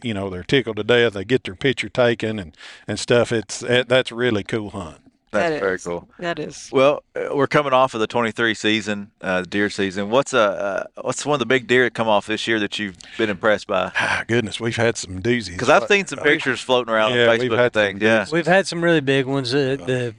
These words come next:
Speaker 4: the one non-typical was probably the one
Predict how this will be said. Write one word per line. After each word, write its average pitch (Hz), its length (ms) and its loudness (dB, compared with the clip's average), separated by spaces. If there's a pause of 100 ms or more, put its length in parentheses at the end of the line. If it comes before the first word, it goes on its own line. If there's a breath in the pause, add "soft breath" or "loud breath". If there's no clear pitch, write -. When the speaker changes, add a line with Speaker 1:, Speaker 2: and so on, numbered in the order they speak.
(160)
Speaker 4:
the 131 80 -6
one 139 280 0
non-typical 135 760 0
was 120 140 -6
probably 131 480 0
the 120 140 -8
one 139 340 -2